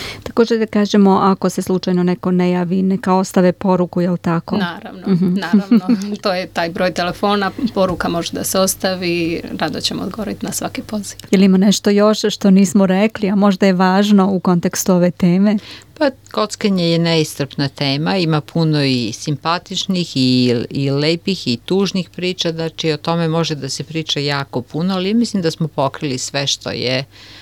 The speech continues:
Speaker 3: važno.
Speaker 1: Mhm. Em, kao psiholog ja pretpostavljam da ste imali i tužnih i lepih, e, primera. Da završimo jednim lepim. Je li ima neko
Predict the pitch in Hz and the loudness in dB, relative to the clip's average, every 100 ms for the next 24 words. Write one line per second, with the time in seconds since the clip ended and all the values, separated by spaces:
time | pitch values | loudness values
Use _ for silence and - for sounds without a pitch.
0 | - - 139 147 175 - 196 165 180 220 | -16 -8 -4 -2 -2 -2 0 0 2 0
1 | 196 - - - - - - - 226 330 | -2 -6 -16 -14 -14 -8 -6 -4 -6 -8
2 | - _ - 208 196 - 190 208 196 190 | -16 _ -2 0 0 -2 -2 0 2 0
3 | 196 196 208 214 214 208 - 208 208 190 | 0 -2 0 -2 0 -2 0 0 4 4
4 | 196 190 - 196 196 190 202 190 190 214 | 4 2 2 4 6 6 6 6 4 2
5 | 202 208 208 185 202 185 202 185 185 180 | 0 2 2 6 6 6 4 6 4 2
6 | - 180 175 - 208 185 - 190 190 190 | 2 0 0 -4 -4 -4 0 4 6 6
7 | 185 - - - - - _ - 180 196 | 4 0 -10 -20 -20 -20 _ -2 0 2
8 | 208 226 233 233 214 220 226 202 202 220 | 4 6 8 8 8 4 4 2 4 4
9 | 196 220 226 214 220 - 196 | 6 8 8 6 4 2 0